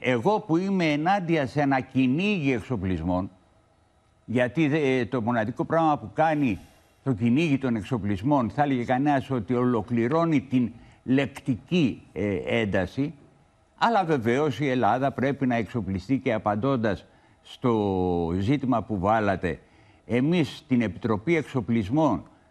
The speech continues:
ψηφίζουμε τα περισσότερα εξοπλιστικά προγράμματα, ιδιαίτερα την προηγούμενη τριετία,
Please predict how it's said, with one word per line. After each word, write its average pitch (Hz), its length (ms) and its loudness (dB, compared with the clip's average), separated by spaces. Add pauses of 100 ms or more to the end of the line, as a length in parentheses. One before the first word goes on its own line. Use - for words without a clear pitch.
(260)
ψηφίζουμε 131 1000 0 (120)
τα 123 180 2
περισσότερα 131 720 0
εξοπλιστικά 98 680 -2
προγράμματα, 80 800 -2 (680)
ιδιαίτερα 151 840 2
την 160 120 -2
προηγούμενη 143 540 0
τριετία, 135 920 0